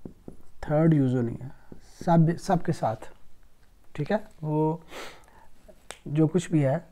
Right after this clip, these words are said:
ठीक है। अब हम इसमें बताते हैं आपको, जैसे he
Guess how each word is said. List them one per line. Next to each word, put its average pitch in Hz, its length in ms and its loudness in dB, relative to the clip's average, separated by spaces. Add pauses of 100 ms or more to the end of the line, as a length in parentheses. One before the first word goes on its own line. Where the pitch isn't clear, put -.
(120)
ठीक - 160 -8
है। 170 120 -4 (540)
अब 175 120 2
हम 196 120 6
इसमें 190 220 0
बताते 175 300 4
हैं 190 80 6
आपको, 175 180 4
जैसे 175 260 4 (280)
he 180 300 10